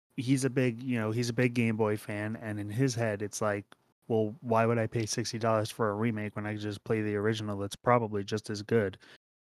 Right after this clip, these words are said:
So, he's right. For, like, what I know of Andy,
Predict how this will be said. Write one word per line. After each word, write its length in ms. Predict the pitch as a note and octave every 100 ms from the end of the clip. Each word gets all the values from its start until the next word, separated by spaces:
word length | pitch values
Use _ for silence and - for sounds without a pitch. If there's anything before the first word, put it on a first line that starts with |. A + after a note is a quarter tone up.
| -
So, 460 | B2 A2+ A2 A#2 _ -
he's 200 | C3 A#2+
right. 300 | A#2+ G2 -
For, 400 | - B2+ A#2+ A2+ A#2+
like, 240 | A2 F#2+ -
what 240 | A#2 B2
I 120 | C3+
know 220 | B2 A#2+
of 140 | A2+ G#2+
Andy, 420 | G#2+ G#2+ A2+ A2+